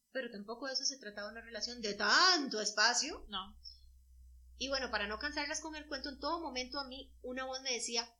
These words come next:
Speaker 1: "No es aquí". Desde la primera cita, no se me olvida, fue un desastre de primera cita.
Speaker 2: ¿En serio?
Speaker 1: Ay, terrible. Y no se me olvida, fue un miércoles santo, fuimos al cine y desde ahí no me gustó él.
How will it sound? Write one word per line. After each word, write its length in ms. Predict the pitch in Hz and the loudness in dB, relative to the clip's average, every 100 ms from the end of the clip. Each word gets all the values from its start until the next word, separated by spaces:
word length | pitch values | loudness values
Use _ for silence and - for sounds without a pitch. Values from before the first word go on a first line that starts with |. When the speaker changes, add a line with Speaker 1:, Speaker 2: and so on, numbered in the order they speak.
| _ | _
Speaker 1:
"No 300 | 196 196 185 | -14 -10 -6
es 240 | 196 202 | -6 0
aquí". 600 | 208 226 - 349 359 - _ _ | 0 0 2 4 4 -2 _ _
Desde 280 | 226 240 254 | 0 2 2
la 120 | 240 | 0
primera 340 | 247 233 254 | 0 -2 -2
cita, 340 | 262 240 233 202 | -2 -4 -4 -8
no 160 | 214 | -6
se 100 | 226 | -6
me 100 | 277 | -4
olvida, 300 | 262 208 208 | -4 -2 -4
fue 140 | 208 254 | -4 -10
un 80 | 285 | -8
desastre 420 | 294 247 247 277 | -4 -4 -4 -8
de 60 | |
primera 340 | 269 214 214 233 | -8 -10 -8 -6
cita. 320 | 233 220 220 247 | -8 -6 -8 -8
Speaker 2:
¿En 120 | 262 | -6
serio? 460 | 392 415 403 370 | 0 2 2 4
Speaker 1:
Ay, 260 | 294 339 311 | 6 6 4
terrible. 580 | 220 208 208 190 170 - - | -2 -2 -4 -4 -8 -10 -8
Y 80 | 269 | -2
no 100 | 269 | 0
se 80 | |
me 80 | 311 | 0
olvida, 220 | 247 269 | 0 0
fue 80 | 277 | -2
un 60 | 269 | -4
miércoles 380 | 294 302 302 277 | -4 -2 -4 -2
santo, 240 | 240 233 | -4 -4
fuimos 240 | 240 240 294 | -10 -6 -4
al 120 | 262 | -4
cine 260 | 220 254 254 | -4 -2 -2
y 60 | |
desde 240 | 208 185 196 | -2 0 2
ahí 180 | 214 | 2
no 100 | 262 | 0
me 100 | 262 | -4
gustó 340 | 254 240 - 208 | -6 -8 -8 -8
él. 260 | 208 180 | -8 -10